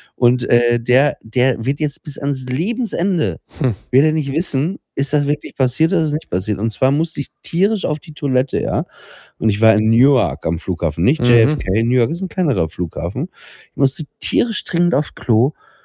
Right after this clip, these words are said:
Speaker 1: und ich bin da rumgeirrt. Ich bin rumgeirrt und ich sah keine Toiletten. Ich hab drei Leute gefragt, die sagten dann da, da.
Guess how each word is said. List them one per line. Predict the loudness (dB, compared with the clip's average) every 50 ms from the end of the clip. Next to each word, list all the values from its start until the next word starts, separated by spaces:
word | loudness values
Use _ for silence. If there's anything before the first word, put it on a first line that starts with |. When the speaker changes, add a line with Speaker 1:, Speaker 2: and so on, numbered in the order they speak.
| _ _ _ _
Speaker 1:
und | -4 -4 -4
ich | -4 -8 -4 0
bin | 0 2 4
da | 4 2
rumgeirrt. | 2 2 2 2 2 2 2 2 2 0 2 2 2 2 2 2 0
Ich | -4 -6 -2 0
bin | 2 2 2
rumgeirrt | 2 2 2 2 2 2 2 2 2 2 0 0
und | 0 -4 -4 -4
ich | -4 -8 -6
sah | -6 -4 -4 -4 -4
keine | -4 -2 0 0 0 0
Toiletten. | 0 0 0 0 0 0 -4 -4
Ich | -4 -2 -4
hab | -6 -6 -6
drei | -4 0 2 2
Leute | 4 4 4 2 2 0 -2
gefragt, | -4 -4 -2 -2 -2
die | -2
sagten | -4 -8 -8 -6 -4
dann | -4 -4 -2 0
da, | 0 0 0 -2
da. | -2 -2 -4 -4 -4 -8